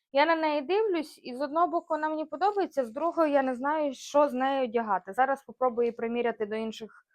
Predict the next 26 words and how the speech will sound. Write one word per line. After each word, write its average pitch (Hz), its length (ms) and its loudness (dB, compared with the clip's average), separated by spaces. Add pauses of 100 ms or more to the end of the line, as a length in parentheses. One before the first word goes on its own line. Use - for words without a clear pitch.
(400)
речей, 311 600 2
і 220 440 -6
вона 233 280 4
поки, 247 480 0 (1000)
поки 220 280 -2
maybe. 190 640 0 (380)
Мацьопенька, 311 800 0
біленька 240 680 0
сумочка. 392 880 -2 (380)
Я 302 140 10
її 349 120 4
спробую 269 640 2
відпарити. 330 640 8
Якщо 233 260 -4
трохи 294 340 0
виправиться 240 600 2
в 233 40 -2
неї 226 200 0
форма, 339 380 4
я 254 140 4
її 254 140 6
лишу. 180 360 0
Якщо 190 240 -8
форма 285 320 0
не 285 120 -2
виправиться, 240 760 -2